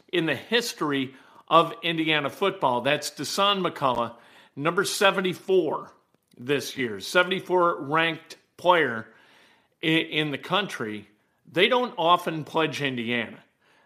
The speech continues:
This kid did pledge Indiana. Is he going to decommit?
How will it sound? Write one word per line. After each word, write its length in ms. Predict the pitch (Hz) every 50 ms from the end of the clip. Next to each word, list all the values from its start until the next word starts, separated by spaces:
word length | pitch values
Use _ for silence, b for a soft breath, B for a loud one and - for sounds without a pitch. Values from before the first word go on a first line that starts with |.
| b
This 300 | b 131 156 208 226 -
kid 320 | - - 208 202 170 139 127
did 260 | 160 185 196 180 131
pledge 380 | - 156 151 143 139 120 -
Indiana. 640 | 147 147 139 127 120 127 127 123 123 123 123 117 117 b b b b b b b
Is 140 | - 131
he 120 | - 160 156
going 320 | - - 160 180 196 190
to 60 | 165
decommit? 640 | 160 - 196 196 185 - - 180 180 175 175 180